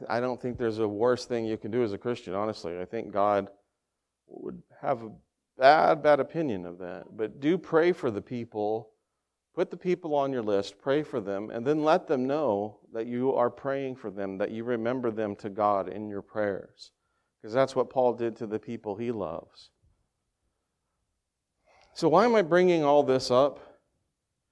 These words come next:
Well, because maybe you have a different part to play than I have,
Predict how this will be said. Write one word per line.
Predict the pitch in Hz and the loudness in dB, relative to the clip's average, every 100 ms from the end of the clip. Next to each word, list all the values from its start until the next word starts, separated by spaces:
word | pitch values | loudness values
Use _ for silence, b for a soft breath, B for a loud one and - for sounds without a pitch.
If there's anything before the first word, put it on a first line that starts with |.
| _ _ _ 143 | _ _ _ 2
Well, | 165 190 - - | 6 6 4 0
because | 147 156 196 226 196 180 | 0 4 4 6 4 2
maybe | 151 165 202 208 202 175 160 | 4 6 6 6 2 -2 -4
you | 151 175 | 0 4
have | 180 180 165 156 | 8 8 6 2
a | 143 | 0
different | 123 151 160 160 - | 2 2 2 0 -2
part | - 139 139 | 6 6 6
to | 139 | -2
play | 113 123 117 | -2 2 2
than | 110 107 | 2 -2
I | 113 113 | -2 -4
have, | 110 110 95 - | -4 -6 -8 -12